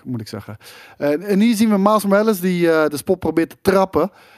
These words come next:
Speaker 2: Maar, eh, daarmee, eh, eigenlijk Gwen Stacy voor de bek trapt. Want,
Speaker 1: Sick.
Speaker 2: eh, die, eh, zijn been komt uit een andere Spot, eh, weer, eh,
Speaker 1: Is dit een,
Speaker 2: weer
Speaker 1: eh,
Speaker 2: terecht.
Speaker 1: is dit een, eh, een, een, een, een comic book, eh, character ook? Of hebben ze dit voor de film bedacht?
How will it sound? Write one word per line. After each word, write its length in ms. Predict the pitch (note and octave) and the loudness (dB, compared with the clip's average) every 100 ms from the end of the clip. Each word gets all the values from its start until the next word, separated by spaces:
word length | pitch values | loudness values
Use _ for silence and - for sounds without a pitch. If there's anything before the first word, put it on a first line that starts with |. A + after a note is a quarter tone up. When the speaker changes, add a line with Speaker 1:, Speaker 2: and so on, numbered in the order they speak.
| - | -20
Speaker 2:
Maar, 360 | - C#3+ C3+ C3 | -4 -2 0 0
eh, 220 | B2+ A#2+ A#2 | 0 0 0
daarmee, 520 | B2 B2 B2 A#2 A2+ | -2 -2 -2 -2 -4
eh, 240 | A2 G#2+ | -4 -6
eigenlijk 300 | - A2+ A#2 A2 | -6 -8 -8 -4
Gwen 220 | A#2+ A2+ | -4 -4
Stacy 380 | A2 B2 A#2+ A#2 | -4 -4 -4 -6
voor 140 | A2 | -6
de 60 | A#2+ | -6
bek 200 | G#2+ G#2 | -4 -6
trapt. 280 | - A2 B2 | -8 -10 -8
Want, 200 | B2 A2 | -6 -6
Speaker 1:
Sick. 160 | G2+ G2 | -4 -4
Speaker 2:
eh, 140 | A2 A2 | -4 -4
die, 300 | A#2 A2 A2 | -4 -4 -4
eh, 80 | G#2+ | -6
zijn 160 | B2 | -8
been 220 | A#2+ B2 B2 | -6 -6 -6
komt 320 | B2+ A#2+ B2 | -6 -8 -6
uit 180 | A#2 A2+ | -6 -6
een 100 | A#2+ | -4
andere 300 | B2+ C3 A#2 | -4 -4 -6
Spot, 380 | - C3 B2+ | -8 -8 -8
eh, 260 | C3 A#2+ A#2+ | -8 -8 -8
weer, 300 | A#2+ A#2+ A2+ | -10 -10 -12
eh, 120 | A#2 | -10
Speaker 1:
Is 120 | A2+ A#2+ | -6 -2
dit 140 | D#3 | -2
een, 100 | D#3 | -2
Speaker 2:
weer 80 | D3 | 0
Speaker 1:
eh, 60 | C#3 | 0
Speaker 2:
terecht. 400 | F3 D3+ - - | 0 -2 -6 -14
Speaker 1:
is 140 | - A#2+ | -8 -6
dit 120 | B2+ | -4
een, 160 | C3 | -2
eh, 260 | A#2+ A#2 A2 | 0 0 -2
een, 220 | A2 D#2+ | -4 -4
een, 120 | G#2+ G#2 G2 F2 | -4 -2 -4 -6
een, 160 | - F2 A#1+ | -8 -8 -8
een 140 | F2 | -8
comic 320 | A2 A#2+ C3 | -4 -2 -2
book, 260 | C#3 D#3+ - | -4 -6 -8
eh, 240 | - C#3 C3+ | -6 -6 -4
character 360 | C#3 C#3 C#3 | -6 -6 -6
ook? 300 | B2 D#3+ - - | -6 -6 -10 -14
Of 140 | A2+ | -6
hebben 200 | C3 A#2+ | -4 -4
ze 40 | A#2+ | -6
dit 120 | A#2+ | -4
voor 100 | A#2+ | -4
de 60 | A2 | -2
film 220 | A2+ F2+ | -2 -2
bedacht? 380 | E2+ D#2 - | -4 -6 -8